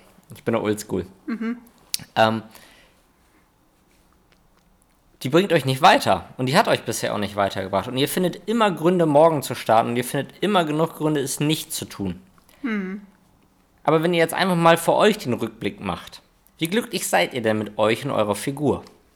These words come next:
Speaker 1: Und mal Hand aufs Herz, die, die diesen Podcast hören,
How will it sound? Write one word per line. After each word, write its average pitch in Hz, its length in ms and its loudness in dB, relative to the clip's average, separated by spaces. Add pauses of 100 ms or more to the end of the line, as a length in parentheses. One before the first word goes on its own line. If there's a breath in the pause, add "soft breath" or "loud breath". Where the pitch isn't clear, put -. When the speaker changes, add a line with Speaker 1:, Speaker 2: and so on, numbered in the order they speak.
(2500 soft breath)
Speaker 1:
Und 156 140 2
mal 139 160 6
Hand 165 200 2
aufs - 260 -4
Herz, 127 300 0
die, 170 120 -2
die 196 120 -2
diesen 180 260 -2
Podcast - 600 0
hören, 127 340 2